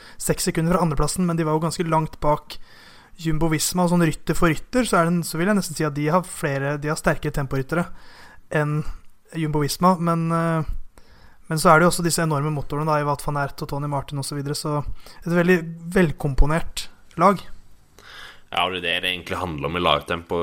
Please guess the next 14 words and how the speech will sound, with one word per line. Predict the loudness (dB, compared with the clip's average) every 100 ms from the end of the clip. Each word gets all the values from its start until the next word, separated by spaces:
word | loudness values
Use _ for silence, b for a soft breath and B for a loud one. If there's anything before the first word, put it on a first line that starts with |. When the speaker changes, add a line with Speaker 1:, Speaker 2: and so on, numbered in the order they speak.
| -2
Speaker 2:
Du, | -2 -4 -4 -4 -6 b b b b b b b b -2
det | 0
hjelper | 0 -4
ikke | -2 0
å | 2
ha | 2 2 -2 -6
to | -12 -8 -4 -2 0
enorme | 0 -2 -2 -2 -4 -2 -4
temporyttere | -4 -8 -10 -6 -4 -4 -6 -6 -6 -6
hvis | -10 -10 -8
resten | -8 -8 -8 -6
av | -2
laget | -2 -2 0
er | 2 2 0 -2 -4 -6